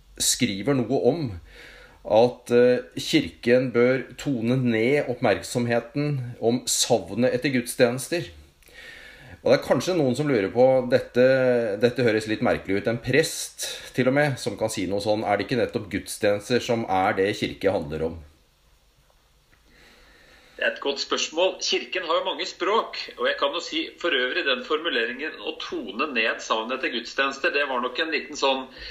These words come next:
Speaker 2: journalistisk variant med bakgrunn i det jeg hadde skrevet, så det var ikke akkurat min formulering. Mitt hovedpoeng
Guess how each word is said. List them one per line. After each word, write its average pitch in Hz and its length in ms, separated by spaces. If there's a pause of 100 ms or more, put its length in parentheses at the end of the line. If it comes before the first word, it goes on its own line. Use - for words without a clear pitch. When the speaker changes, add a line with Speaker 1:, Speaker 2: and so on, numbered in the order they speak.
(180)
Speaker 2:
journalistisk 143 1080
variant 143 640
med 147 180
bakgrunn 131 380
i 156 100
det 139 60
jeg 131 120
hadde 160 200
skrevet, 170 400
så 147 180
det 139 140
var 127 160
ikke 151 220
akkurat 147 200
min 131 180
formulering. 147 880
Mitt 175 160
hovedpoeng 156 800